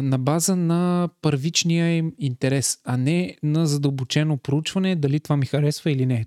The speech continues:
Тоест, какво се опитвам да кажа? Ако преди ти си ходил на училище и постоянно си получавал въпроса:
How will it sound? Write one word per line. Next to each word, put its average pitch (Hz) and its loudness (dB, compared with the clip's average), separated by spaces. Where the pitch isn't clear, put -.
Тоест, 156 0
какво 160 0
се 160 -2
опитвам 151 -2
да 139 0
кажа? 123 0
Ако 156 -2
преди 151 -2
ти 165 0
си - -2
ходил 156 0
на 139 0
училище 156 0
и 151 0
постоянно 151 0
си 147 -2
получавал 139 0
въпроса: 131 0